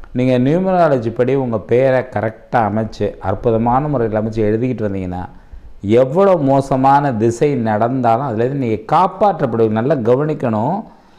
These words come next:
அந்த திசையை மீறி ஜெயிச்சிருவீங்கன்னு நான் சொல்ல, காப்பாற்றப்படுவீர்கள் அப்படின்னு சொல்லியிருக்கேன். அதுலேருந்து காப்பாற்றப்பட்டு எந்த பெரிய பாதிப்புகள் இல்லாம நீங்க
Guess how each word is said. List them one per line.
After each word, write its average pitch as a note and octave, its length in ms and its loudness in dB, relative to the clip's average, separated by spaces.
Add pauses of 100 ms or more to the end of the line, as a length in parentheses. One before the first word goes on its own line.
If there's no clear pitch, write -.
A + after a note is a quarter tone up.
(160)
அந்த G#2 220 -2
திசையை D3+ 580 0
மீறி D3+ 260 2
ஜெயிச்சிருவீங்கன்னு C3 680 0
நான் G2+ 180 -2
சொல்ல, G#2 360 -2
காப்பாற்றப்படுவீர்கள் B2 1300 -2
அப்படின்னு G2+ 220 -10 (120)
சொல்லியிருக்கேன். F2+ 380 -10 (800)
அதுலேருந்து C3 360 2
காப்பாற்றப்பட்டு C3+ 800 0
எந்த D3+ 340 -2
பெரிய C#3+ 420 0
பாதிப்புகள் A#2 640 -2
இல்லாம G#2 320 -4
நீங்க A2+ 420 -6